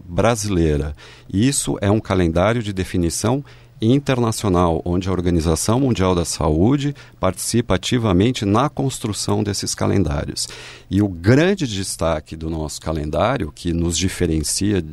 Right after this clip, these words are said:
inclusive, de muitos países desenvolvidos, é que as nossas vacinas estão disponíveis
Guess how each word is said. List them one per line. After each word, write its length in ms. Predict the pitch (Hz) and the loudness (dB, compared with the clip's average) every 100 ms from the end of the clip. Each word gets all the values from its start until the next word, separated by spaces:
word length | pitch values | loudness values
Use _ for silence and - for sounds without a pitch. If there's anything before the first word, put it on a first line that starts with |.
| 76 - | -14 -12
inclusive, 520 | 85 78 82 76 117 98 | -10 -6 -6 -2 -2 0
de 120 | 82 | 2
muitos 340 | 87 147 - | 4 4 2
países 420 | - 85 80 76 73 | -2 0 -2 -2 -2
desenvolvidos, 640 | 76 78 85 151 104 - - - - - | 0 0 0 0 0 -6 -8 -14 -18 -8
é 80 | 92 | -4
que 100 | 107 | -2
as 140 | 85 | 0
nossas 400 | 98 107 - 87 | 2 0 -2 -4
vacinas 640 | 85 82 - 101 117 117 95 | -2 -2 0 0 0 0 -2
estão 400 | 90 - 95 101 | -4 0 0 0
disponíveis 720 | - - 85 101 104 110 | -2 0 2 2 0 -2